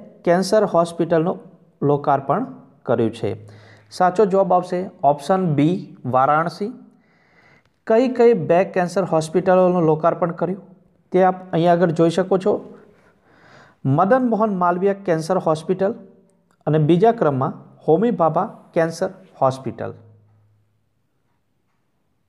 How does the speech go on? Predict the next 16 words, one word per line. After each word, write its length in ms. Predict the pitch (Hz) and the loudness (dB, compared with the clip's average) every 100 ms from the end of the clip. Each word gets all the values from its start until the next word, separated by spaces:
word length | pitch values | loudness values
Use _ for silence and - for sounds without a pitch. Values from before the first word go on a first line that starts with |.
| _ _ _ _ | _ _ _ _
આ 80 | 165 | -4
બંને 540 | 156 170 208 214 220 - - _ _ _ - | 0 0 0 -4 -4 -8 -20 _ _ _ -2
હોસ્પિટલનું 600 | 190 196 226 214 196 185 | -2 -2 -2 0 0 2
લોકાર્પણ 520 | 180 180 202 202 202 | 0 2 0 0 -4
કરવામાં 440 | 190 185 175 175 | 0 0 2 2
આવ્યું 180 | 156 170 | 2 0
છે 120 | 180 | -2
તાજેતરમાં 680 | 190 165 147 156 160 170 196 | 0 0 2 0 0 0 0
જ, 60 | 196 - | 0 0
ઓગણીસ 380 | 156 175 170 - | 2 2 -4 -2
ફેબ્રુઆરીના 640 | 143 143 160 156 160 165 | 0 2 2 2 2 0
રોજ 340 | 151 175 185 - - _ | 0 0 -2 -10 -20 _
વડાપ્રધાન 580 | 143 151 170 165 156 175 | -4 0 0 0 -2 -2
નરેન્દ્રભાઈ 600 | 190 139 143 147 143 151 | 0 -2 -2 -4 -2 -2
મોદી 300 | 156 123 123 | 0 -2 -2
દ્વારા. 320 | 117 104 107 | -4 -6 -8